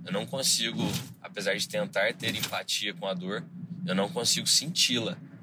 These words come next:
porque é uma dor muito maior do que algo que eu já senti. Então, eu peço desculpas. Eu disse no início que eu,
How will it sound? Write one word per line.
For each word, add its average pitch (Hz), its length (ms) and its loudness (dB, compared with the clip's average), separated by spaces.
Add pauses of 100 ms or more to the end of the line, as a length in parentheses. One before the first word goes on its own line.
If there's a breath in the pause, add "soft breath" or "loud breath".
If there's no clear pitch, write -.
(200)
porque 95 280 2
é 98 60 6
uma 101 160 6
dor 101 180 2
muito 98 320 2
maior 107 380 4
do 113 120 -4
que 104 160 -2
algo 104 220 4
que - 120 -8
eu 107 60 -2
já 110 140 -2
senti. 120 520 0 (1120)
Então, 92 580 4
eu 90 80 0
peço 95 360 4
desculpas. - 720 2 (140)
Eu 180 80 -4
disse - 260 4
no 107 60 0
início 101 360 4
que 95 80 -6
eu, 87 60 -2